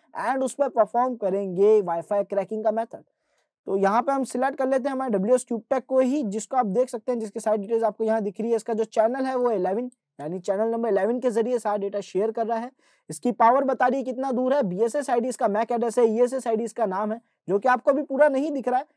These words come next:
because मैंने आपको थोड़ा जूम करके दिखा रहा हूँ। अगर मैं जूम आउट करूंगा तो आप देख सकते हैं यहाँ पे, ठीक है, अभी ये जूम आउट भी नहीं हो रहा है because ये, अ, रनिंग प्रोसेस में है। तो अब हम क्या करेंगे, इस प्रोसेस को कर देंगे क्लोज because हमें जो डिटेल्स चाहिए थी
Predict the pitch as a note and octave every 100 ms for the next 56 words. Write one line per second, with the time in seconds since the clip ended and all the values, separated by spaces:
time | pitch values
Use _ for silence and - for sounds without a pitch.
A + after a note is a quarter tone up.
0 | _ _ F#3 A3+ A#3+ B3 B3 A#3 B3 A#3+
1 | A#3+ F#3 B3+ C4+ A#3 A#3+ G#3+ G3+ A3 A3
2 | A3+ G3 A#3 G#3+ C4+ A#3+ G#3+ A3+ A3+ G#3
3 | F#3+ A#3 G#3 - G3+ F3+ F#3 G#3 - C#4
4 | C#4+ C4 C4+ B3+ A3+ A#3 A#3+ A#3 A#3+ A#3+
5 | A3 G#3+ G3 G#3 G3 G#3+ G3 E3 E3 F3
6 | A#3+ A#3+ G#3+ A3+ G#3 G#3+ A#3+ _ _ B3
7 | C#4 D#4 C#4+ D4+ C#4+ C4 D4+ C#4 A#3+ -
8 | C4 D4 C4+ A3+ B3+ B3+ A#3 F3 F#3 C4+
9 | - _ E3 A#3 B3+ F3+ G#3 C4 A#3+ G3
10 | C4 C#4 C4 C4 B3+ C#3